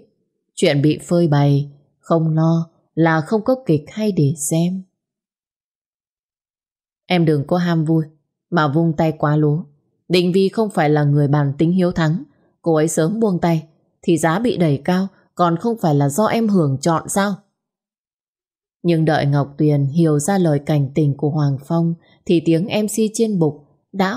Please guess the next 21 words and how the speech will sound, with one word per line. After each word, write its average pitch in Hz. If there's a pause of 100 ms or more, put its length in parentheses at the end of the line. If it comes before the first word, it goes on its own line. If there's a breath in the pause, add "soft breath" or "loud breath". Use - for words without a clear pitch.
(120)
hùng 151
hồn 147
chốt 214
giá. 151 (1800)
Hai 190
tỷ 147
lần 147
thứ 160
nhất, 180 (800)
hai 220
tỷ 185
lần 151
thứ 196
hai, 175 (1000)
hai 233
tỷ 170
lần 147
thứ 202
ba. 180 (1300)
Thành 165
giá. 151